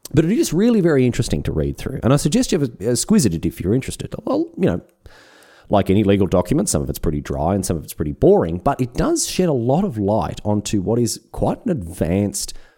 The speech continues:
piece of legal technology, I suppose, that was developed. Again, I mean, we're pushing nearly, nearly four thousand years ago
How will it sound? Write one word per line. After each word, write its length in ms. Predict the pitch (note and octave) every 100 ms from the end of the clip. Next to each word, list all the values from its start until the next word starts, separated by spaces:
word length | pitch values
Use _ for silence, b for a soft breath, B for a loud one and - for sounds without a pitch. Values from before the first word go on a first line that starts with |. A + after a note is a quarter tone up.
| b
piece 480 | - G#2 F#2 - - - b b b b
of 420 | F2 D2+ B1 C#2 - _ _ _ _ -
legal 600 | F2+ E2+ G#2 A2+ F#2+ E2
technology, 840 | - - - D#2 F2+ F#2+ - - -
I 100 | D2
suppose, 720 | - - - D#2+ - - -
that 80 | -
was 160 | G2+
developed. 560 | - F2 G2+ C3 - - -
Again, 400 | F2+ F#3 E3+ -
I 40 | -
mean, 140 | F#2
we're 120 | F#2
pushing 420 | C#3+ G2 - - -
nearly, 240 | A2 A#2+ -
nearly 200 | G#3+ A#3
four 360 | - - C#3 G#2
thousand 520 | - G2+ F2 D2 C2+
years 260 | D#2 G2+ G2
ago 220 | - -